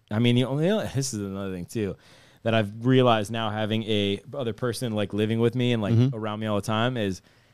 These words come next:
Speaker 1: I'm pretty even keel, but there's very select things that frustrate me a lot.
Speaker 2: Okay.
Speaker 1: I'm never
Speaker 2: Okay.
Speaker 1: really mad. I never get mad, never get upset. I'm usually in a very, very good temperament, good mood. But the things that upset me the most are, like, things that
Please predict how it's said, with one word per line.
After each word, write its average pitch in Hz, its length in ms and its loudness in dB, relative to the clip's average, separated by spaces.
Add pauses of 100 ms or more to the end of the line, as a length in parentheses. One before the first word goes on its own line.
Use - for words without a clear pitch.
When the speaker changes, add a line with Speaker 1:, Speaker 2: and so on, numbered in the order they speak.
(100)
Speaker 1:
I'm 135 140 2
pretty 185 380 -6
even 165 200 0
keel, 147 420 0 (300)
but 117 180 -4
there's 113 220 2
very 123 380 0
select 127 520 -2 (100)
things 113 260 -2
that 92 120 -8
frustrate 123 480 0
me 135 260 2 (100)
a 107 60 2
lot. 92 340 6
Speaker 2:
Okay. 107 240 2
Speaker 1:
I'm 110 220 -2
never 113 220 2
Speaker 2:
Okay. 135 80 4
Speaker 1:
really 135 240 2
mad. 101 360 -4
I 95 60 -6
never 120 260 -4
get 139 160 -6
mad, 120 280 2
never 113 180 4
get 113 140 2
upset. 110 340 2
I'm 95 100 0
usually 104 260 0
in 107 60 -2
a 98 140 -4
very, 104 320 -2
very 101 180 2
good 98 260 -2
temperament, 107 440 -2
good 95 160 -4
mood. 117 300 0
But 98 260 -2 (340)
the 98 80 -12
things 127 440 0
that 123 140 0
upset 110 340 -2
me 117 100 0
the 117 100 0
most 107 340 0
are, 110 80 -4
like, 90 180 -6
things 110 400 -4
that 101 360 -2